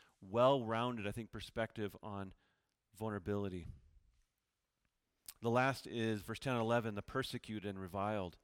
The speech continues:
Uh, those who are persecuted, they, they experience suffering because of their priority as Christ. They're unjustly attacked and mistreated because they love God. In other words, a, a commitment to the gospel has, it really has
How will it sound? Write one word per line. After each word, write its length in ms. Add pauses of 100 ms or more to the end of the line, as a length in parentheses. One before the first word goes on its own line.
(1300)
Uh, 120 (360)
those 220
who 60
are 40
persecuted, 720
they, 140 (460)
they 100
experience 380
suffering 460
because 260
of 60
their 140
priority 500
as 100
Christ. 460 (840)
They're 220
unjustly 760
attacked 640 (260)
and 80
mistreated 460
because 480
they 140
love 420 (140)
God. 400 (640)
In 80
other 140
words, 240
a, 180
a 40
commitment 340
to 60
the 80
gospel 420
has, 240 (140)
it 80
really 140
has 160